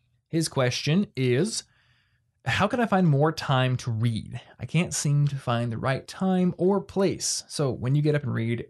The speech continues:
where do you like to do so? And how do you find more time?" Good question. I read in coffee shops,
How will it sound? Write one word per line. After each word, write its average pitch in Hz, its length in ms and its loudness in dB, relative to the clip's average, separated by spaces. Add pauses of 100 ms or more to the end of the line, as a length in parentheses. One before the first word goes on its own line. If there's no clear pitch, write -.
(140)
where 123 380 0
do 175 60 -2
you 160 80 2
like 139 140 0
to 123 60 -4
do 110 180 -4
so? - 420 -8
And 120 140 -2
how 113 80 0
do 113 40 -4
you 113 60 -6
find 80 160 -6
more - 80 -6
time?" - 240 -8 (1200)
Good 113 160 -8
question. - 400 -10 (1200)
I 123 80 2
read 143 220 2
in 131 80 0
coffee 117 260 0
shops, 104 420 -4